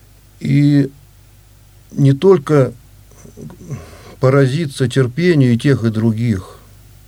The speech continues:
но и удивиться тому, на-, насколько одиноко живётся человеку в старости его,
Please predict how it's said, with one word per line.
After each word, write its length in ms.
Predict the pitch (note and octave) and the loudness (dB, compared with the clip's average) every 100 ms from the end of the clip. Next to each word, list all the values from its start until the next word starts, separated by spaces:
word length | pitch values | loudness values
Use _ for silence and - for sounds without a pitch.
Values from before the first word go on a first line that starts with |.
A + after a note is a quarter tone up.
| - _ _ - - _ - - - _ _ _ | -20 _ _ -20 -20 _ -20 -20 -20 _ _ _
но 460 | A3 D#3+ A#2+ C#3 D#3 | -10 -4 0 0 2
и 320 | D3 D3 C#3 - - - _ _ | 2 2 0 -6 -20 -20 _ _
удивиться 580 | C#3+ C3 C#3+ D3 F#3 D3 | -2 0 2 0 -2 -4
тому, 540 | C#3 C3 C#3 F3+ F3 C#3 - - - - - - - - - - - - | 0 2 2 0 -2 -4 -12 -20 -20 -20 -20 -20 -20 -20 -20 -20 -20 -14
на-, 240 | - C3 | -8 -6
насколько 760 | - B2 - E3+ D#3+ C#3+ D3 G#2+ - - - - - - - - - - - - - - | -4 -4 -2 -2 0 2 2 0 -4 -20 -20 -20 -20 -20 -20 -20 -20 -20 -20 -20 -20 -8
одиноко 680 | - C3 D3+ D#3+ F#3 C#3+ C3+ | -4 0 2 4 2 2 -2
живётся 520 | A2 B2+ D3 C#3 A#2+ | 0 0 0 0 -4
человеку 540 | A#2 A#2+ B2 C#3 C#3 | -4 -2 2 0 0
в 80 | A2+ | -6
старости 500 | - C3 A#2+ G#2 - | -2 0 0 -2 -6
его, 440 | G#2+ G2+ G2 G2+ | -6 -6 -8 -10